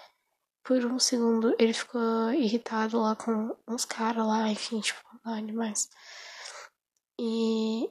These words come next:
eu já comecei a pensar que eu tinha feito alguma coisa de errado. Eu comecei, tipo, meu Deus do céu, ele, ele, eu fiz alguma coisa, ele vai me largar agora, ele vai falar que não gosta mais de mim e não sei, sabe?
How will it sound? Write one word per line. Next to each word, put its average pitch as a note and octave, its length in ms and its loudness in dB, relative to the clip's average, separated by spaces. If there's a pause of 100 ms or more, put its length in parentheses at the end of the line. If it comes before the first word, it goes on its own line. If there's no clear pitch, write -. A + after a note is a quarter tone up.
eu A3+ 140 2
já A3+ 80 0
comecei A3+ 320 -2
a - 40 -20
pensar A#3 580 -4
que - 180 -8
eu A#3 40 -2
tinha A#3 260 -4
feito A#3 260 -4
alguma A3+ 200 -2
coisa A3+ 220 -2
de A3+ 80 0
errado. A3 380 0
Eu A3+ 60 -2
comecei, A3 560 -2
tipo, - 280 -8
meu A3+ 160 0
Deus A3+ 200 2
do - 20 12
céu, A#3 420 6
ele, B3 380 0
ele, A#3 480 4
eu G#3+ 40 2
fiz A3 180 0
alguma A3+ 180 2
coisa, A3+ 340 2 (1040)
ele A3 580 2
vai A3 120 4
me A3 100 2
largar A3+ 380 2
agora, A#3 420 -4
ele G#3+ 300 -4 (140)
vai G#3+ 180 -4
falar A3 400 0
que A3+ 80 -6
não A3 320 -2
gosta G#3+ 260 -6
mais A3 120 -4
de A3 80 0
mim A3+ 960 0
e A#3 40 -2
não A3+ 180 -2
sei, A3 280 0
sabe? A3+ 240 -4